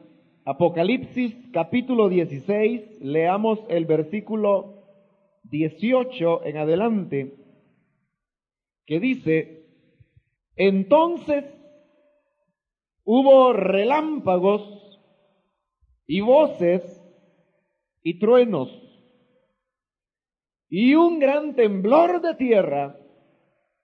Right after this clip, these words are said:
un terremoto tan grande, cual no lo hubo jamás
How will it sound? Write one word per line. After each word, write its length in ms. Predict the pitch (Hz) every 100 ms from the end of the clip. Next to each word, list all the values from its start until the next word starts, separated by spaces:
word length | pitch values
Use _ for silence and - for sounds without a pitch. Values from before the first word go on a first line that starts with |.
| _ _ _ _ _
un 340 | 214 269 254
terremoto 640 | 254 226 214 226 254 240 233
tan 340 | 262 294 277
grande, 680 | 247 220 156 131 127 127 - _ _ _ _ _ _ _ _ _ _ _ _ _
cual 320 | 139 147 156
no 100 | 214
lo 120 | 240
hubo 240 | 233 262 220
jamás 500 | - 180 202 285